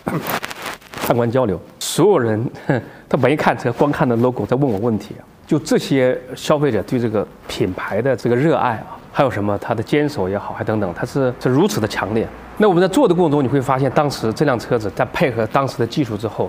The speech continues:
它的成本是急剧的上升。我们跑了很长一段时间，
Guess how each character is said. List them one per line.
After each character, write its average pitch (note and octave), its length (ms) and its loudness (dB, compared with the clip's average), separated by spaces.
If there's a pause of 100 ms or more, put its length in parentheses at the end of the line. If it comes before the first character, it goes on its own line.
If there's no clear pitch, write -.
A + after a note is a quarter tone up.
(160)
它 - 80 -4
的 A#2+ 100 2
成 - 260 -2
本 A2+ 120 2
是 G#2+ 120 -4
急 G#2+ 280 -2
剧 E3 140 0
的 A2+ 80 -2
上 G#2 160 -4
升。 F2+ 180 -12 (220)
我 B2 100 2
们 D#3+ 140 2 (100)
跑 - 240 2
了 C3 80 2
很 B2 140 -2
长 G#2 240 -4
一 - 20 0
段 C3+ 140 0
时 - 160 -8
间， G#2+ 120 -10